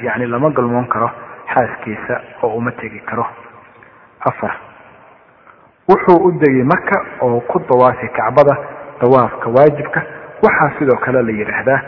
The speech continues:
dawaaful ifaada, waana dawaafkii xajka, wuxuuna ku socon, yacni sacyin Safa iyo Marwa dhexdooda xajka liajligii, haddii uu mutamatac ahaa ama haddii uu ahaa mufrid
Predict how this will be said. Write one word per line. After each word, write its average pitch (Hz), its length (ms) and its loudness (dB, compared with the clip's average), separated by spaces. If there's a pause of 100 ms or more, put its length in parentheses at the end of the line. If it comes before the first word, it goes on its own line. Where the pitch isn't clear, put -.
(320)
dawaaful 120 500 0
ifaada, 120 440 0 (640)
waana 123 320 0
dawaafkii 127 560 2
xajka, 165 420 -4 (460)
wuxuuna 131 340 0
ku 180 160 -2 (100)
socon, 120 340 -2 (280)
yacni 113 340 -4 (120)
sacyin 123 360 -2 (140)
Safa - 300 -4
iyo 120 200 -2
Marwa 123 320 4
dhexdooda 160 480 4 (500)
xajka - 440 -4
liajligii, 113 680 -2 (260)
haddii 120 300 -4
uu 113 160 -4
mutamatac 139 540 0
ahaa 135 340 2 (360)
ama 127 160 0
haddii 131 380 -2
uu 117 180 -2
ahaa 113 180 0
mufrid 123 400 -2